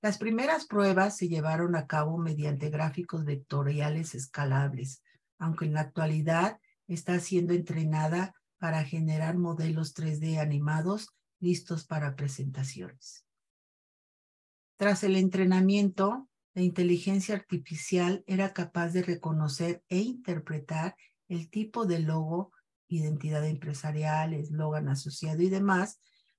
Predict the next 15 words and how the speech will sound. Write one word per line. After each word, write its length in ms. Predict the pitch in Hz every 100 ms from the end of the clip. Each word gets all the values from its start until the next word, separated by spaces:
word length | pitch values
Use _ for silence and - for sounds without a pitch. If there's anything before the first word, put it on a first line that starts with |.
| _
vinculando 680 | 196 190 208 208 220 233 262
ciertos 440 | 214 196 - 196
esquemas 560 | 185 - 180 175 180 175
estructurales 1080 | 139 160 156 160 156 156 156 185 208 - _ _ _ _ _
como 240 | - 165 156
el 100 | 139
color, 560 | 156 151 160 165 170 -
la 160 | 160 147
tipografía 920 | 143 135 147 143 135 165 160 160 175 _ _
y 100 | 165
la 180 | 147 143
forma 600 | - 170 170 170 190 - _
a 160 | - 156
cada 240 | 160 147
estilo. 460 | 139 - 147 131 -